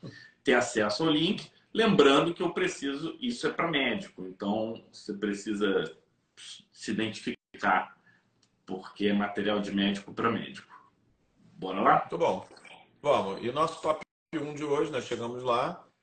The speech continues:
Speaker 2: por incrível que pareça, pra quem desconfiava que a gente não ia conseguir,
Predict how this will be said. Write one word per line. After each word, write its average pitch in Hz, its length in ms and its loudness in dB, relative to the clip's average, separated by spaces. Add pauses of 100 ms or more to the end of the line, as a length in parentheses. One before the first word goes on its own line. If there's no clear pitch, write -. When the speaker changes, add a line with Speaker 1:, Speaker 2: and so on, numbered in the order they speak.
(160)
Speaker 2:
por 117 120 -4
incrível 113 320 -4
que - 60 -12
pareça, 131 420 -2
pra 107 120 -4
quem 110 200 -6
desconfiava 104 680 -2
que 104 80 -6
a 95 40 -4
gente 101 260 -8
não 151 240 -2
ia 127 120 0
conseguir, 120 600 -10